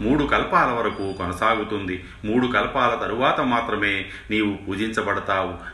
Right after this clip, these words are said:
అప్పటిదాకా నీకు యజ్ఞంలో భాగం, వ్రతాలు, పూజ వంటివి ఉండవు అని శపించాడు. ఆ విధంగా బ్రహ్మదేవుడికి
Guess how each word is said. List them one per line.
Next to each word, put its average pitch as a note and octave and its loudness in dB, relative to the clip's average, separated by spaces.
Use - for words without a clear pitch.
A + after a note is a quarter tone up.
అప్పటిదాకా A#2 2
నీకు G#2 -2
యజ్ఞంలో G#2+ 2
భాగం, F#2+ -4
వ్రతాలు, G#2+ 0
పూజ D3+ 2
వంటివి G2 0
ఉండవు F2+ -2
అని G2 -2
శపించాడు. F#2+ 0
ఆ G2+ 4
విధంగా A#2 4
బ్రహ్మదేవుడికి C3+ 2